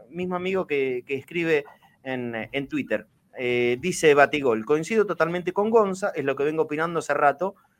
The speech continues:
y agrego, "Bataglia es una versión light de Guillermo Barros Esqueloto". Yo creo que Guillermo era más completo, Batigol.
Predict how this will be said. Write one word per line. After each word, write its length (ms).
y 100
agrego, 360
"Bataglia 480
es 140
una 140
versión 480
light 500
de 180
Guillermo 720
Barros 440
Esqueloto". 720
Yo 200
creo 140
que 120
Guillermo 300
era 120
más 160
completo, 560
Batigol. 460